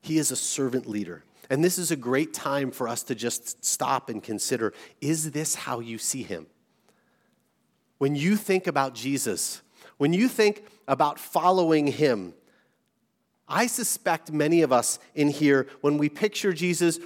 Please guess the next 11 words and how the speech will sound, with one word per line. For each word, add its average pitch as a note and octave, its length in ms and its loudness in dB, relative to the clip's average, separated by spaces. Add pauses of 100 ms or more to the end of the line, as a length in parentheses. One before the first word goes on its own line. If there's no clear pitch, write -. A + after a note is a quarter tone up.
(100)
or C#3+ 120 2
when D3+ 180 4
we D3 80 2
interact F#3 600 2 (160)
s-, - 220 -2
in D3 160 0
our C#3+ 100 4
spiritual F3 480 2
life, D3 220 4
we E3 140 0
picture D#3+ 580 0